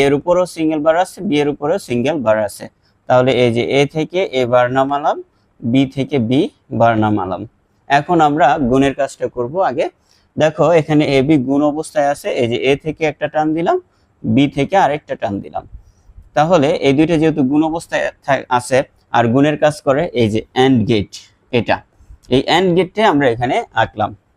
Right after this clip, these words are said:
এই যে and গেট আঁকার পর আমরা আউটপুট করে দিলাম এ এবং বি কে। এরপর আমাদের এ বার বি বারও গুণ অবস্থায়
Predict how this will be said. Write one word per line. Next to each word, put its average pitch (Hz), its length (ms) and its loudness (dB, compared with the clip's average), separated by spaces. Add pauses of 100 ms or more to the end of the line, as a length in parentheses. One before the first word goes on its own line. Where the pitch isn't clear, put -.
(100)
এই 107 140 -2
যে 104 160 -2
and 117 140 -2
গেট 131 140 -2
আঁকার 131 260 2
পর 196 200 0 (400)
আমরা 113 280 0 (260)
আউটপুট 117 480 -2
করে 110 220 0
দিলাম 104 300 -2 (100)
এ 117 120 0 (180)
এবং 127 140 -2 (160)
বি 110 120 0
কে। 92 180 -12 (920)
এরপর 208 560 2
আমাদের 156 400 2 (140)
এ 175 180 0
বার 185 240 2
বি 156 200 0
বারও 147 280 0
গুণ 147 200 -10
অবস্থায় 147 420 -4